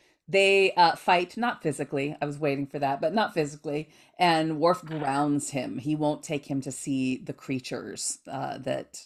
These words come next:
they saw on the field trip the other day. Uh, "And I will arrange for you to go to a Klingon school." Alexander says, "I won't go." And he says, "Will you further dishonor your family?"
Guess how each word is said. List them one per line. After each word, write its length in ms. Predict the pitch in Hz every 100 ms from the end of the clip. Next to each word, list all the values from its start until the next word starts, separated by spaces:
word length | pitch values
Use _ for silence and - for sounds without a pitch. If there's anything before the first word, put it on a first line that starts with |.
| -
they 140 | 135 131
saw 460 | - 131 127 127 143
on 80 | 135
the 40 |
field 220 | - 139
trip 180 | - -
the 120 | 123
other 140 | 123 127
day. 380 | 139 113 131 _ _ _ _ _
Uh, 220 | 151 143 139
"And 120 | 151
I 160 | 147 156
will 180 | 151 151
arrange 440 | 143 165 185 190
for 100 | -
you 100 | 165
to 80 | 151
go 180 | 151 151
to 140 | 151
a 40 | 143
Klingon 1000 | - - 160 170 180 170 170 165 165 -
school." 1040 | - - - - 151 143 135 - 73 - _ _ _ _ _ _ 147
Alexander 400 | 151 156 156 151
says, 180 | 160 147
"I 100 | 139
won't 260 | 147 147
go." 260 | 170 175 202
And 80 | 165
he 80 | 143
says, 220 | 147 135
"Will 100 | 151
you 100 | 139
further 500 | - - 170 175 170
dishonor 540 | 147 143 - 139 143
your 180 | 135 135
family?" 720 | - 131 135 135 147 156 147